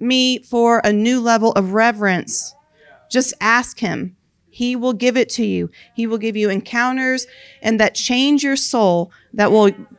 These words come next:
plant seeds in you and give you even more momentum. So when you face that moment where your soul wants to choose for you, you will say, "No, my spirit is going to be in charge in this moment.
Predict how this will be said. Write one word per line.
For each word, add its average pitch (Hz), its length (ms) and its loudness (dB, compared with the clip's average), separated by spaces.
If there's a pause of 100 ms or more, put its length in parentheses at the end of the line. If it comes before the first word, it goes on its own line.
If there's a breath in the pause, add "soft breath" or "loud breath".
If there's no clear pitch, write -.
plant 262 380 0
seeds 269 340 -4
in 254 140 -6
you 240 160 -2
and 226 140 0
give 240 100 -2
you 220 140 -4
even 226 260 -2
more 240 220 -2
momentum. 233 420 -2
So 208 180 -2
when 196 140 2
you 190 80 -2
face 240 380 0
that 220 200 0
moment 214 460 0
where 190 100 -2
your 185 140 -2
soul 247 320 2
wants 220 300 0
to 214 80 -6
choose 240 360 -4
for 202 240 -4
you, 190 240 0 (280 loud breath)
you 220 120 0
will 208 120 4
say, 185 240 -2
"No, 185 640 2 (240 loud breath)
my 240 480 2
spirit 247 760 2
is 190 160 -2
going 208 280 2
to 202 40 0
be 196 220 0
in 196 100 -2
charge 214 440 0
in 220 320 0
this 214 260 0
moment. 190 640 -4